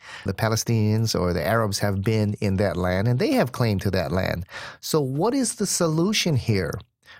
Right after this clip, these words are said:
when one side does not want to acknowledge the right for the other side to exist? It doesn't look like they can come up with a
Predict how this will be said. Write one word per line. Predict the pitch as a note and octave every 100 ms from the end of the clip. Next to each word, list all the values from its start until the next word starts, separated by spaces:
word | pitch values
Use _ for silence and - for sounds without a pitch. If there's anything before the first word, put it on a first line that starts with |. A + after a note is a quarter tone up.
| -
when | G#2+ G#2
one | A2+ D3
side | C#3+ C#3+ C#3 A#2
does | A#2 -
not | A#2+ B2
want | A#2+ A#2
to |
acknowledge | A2 G#2 G#2 A#2 F#2+ E2 - _ - - - - _
the | A#2+
right | G#2+ A2+ B2 B2+
for | A2
the | G#2+ G#2
other | G#2 A2+ A2
side | - G2 G2 -
to | G2
exist? | G2 F#2+ A#2+ C3 -
It | G2
doesn't | A#2+ B2 A2
look | C3+ -
like | G#2+ G2
they | A2
can | G#2+ G2+
come | A2
up | A#2
with | F#2+ G2
a | F#2+